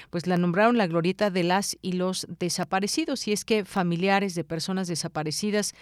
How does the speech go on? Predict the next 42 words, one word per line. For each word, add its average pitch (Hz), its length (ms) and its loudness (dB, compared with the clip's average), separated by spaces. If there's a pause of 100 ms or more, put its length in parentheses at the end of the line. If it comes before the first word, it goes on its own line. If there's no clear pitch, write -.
(300)
de 175 100 2
diversas 180 400 0
partes 190 360 -2
del 170 120 -2
país 175 440 -2 (280)
llevaron 202 360 2
a 180 80 0
cabo 190 480 0
un 202 200 2
acto 202 300 0
de 208 400 0 (120)
apropiación, 240 800 2
digamos, 196 500 0
así 180 200 -6
le 175 100 -4
pusieron, 180 400 -4
de 165 120 -2
la 156 140 -2
glorieta 165 440 -2
de 175 160 0
La 147 140 0
Palma 185 420 2
en 160 160 -4
Paseo 165 300 -4
de 170 100 -2
la 175 120 0
Reforma, 233 500 2 (340)
y 262 100 2
la 269 120 6
renombraron 226 680 4
Glorieta 196 600 2
de 185 80 -2
las 165 240 -2
y 180 60 -4
los 170 160 -4
desaparecidos, 190 840 0
con 202 280 0
el 202 100 0
objetivo 180 460 -2
de 175 80 0
hacer 170 260 -2
visibles 220 640 0